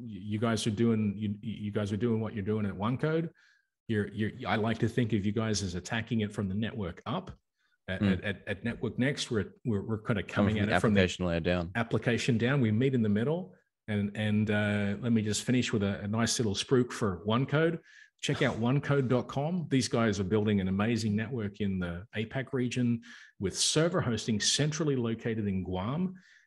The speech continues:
Speaker 1: And, uh, also, hey, check out Network Next. That's what I'm working on. We're an S D K that integrates in your client and server of your game, and we pretty much force the packets to go the right way.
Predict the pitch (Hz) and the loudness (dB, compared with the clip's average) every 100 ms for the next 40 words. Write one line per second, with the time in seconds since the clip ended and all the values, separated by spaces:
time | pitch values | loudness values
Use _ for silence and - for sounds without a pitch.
0 | _ 113 104 104 104 107 104 104 104 104 | _ -2 0 2 2 2 2 2 0 0
1 | 98 104 - 202 160 147 165 - 120 117 | -4 -8 -4 -2 2 2 2 0 -2 -2
2 | 123 135 151 151 190 202 - 117 107 113 | -2 -2 -2 -2 0 -2 -2 -4 -2 -2
3 | 120 156 123 113 117 120 117 - - _ | 0 2 0 2 2 4 0 -6 -20 _
4 | 110 123 143 139 - 127 143 139 104 117 | 2 4 4 2 2 0 2 2 2 0
5 | 139 123 113 - 127 127 104 - 120 120 | 2 0 0 -2 0 0 0 -4 -4 -2
6 | 117 - 110 113 104 104 101 120 165 185 | -2 -2 0 0 0 2 0 -2 -4 -6
7 | 147 156 185 151 - 160 175 160 - - | -2 2 2 0 -2 0 2 2 -2 -4
8 | - 147 151 151 - 101 - - - 117 | -2 -2 -2 -8 -6 -4 -4 -4 -6 -2
9 | 92 98 117 117 113 131 - 78 | -2 -2 -2 -2 -4 -6 -6 -8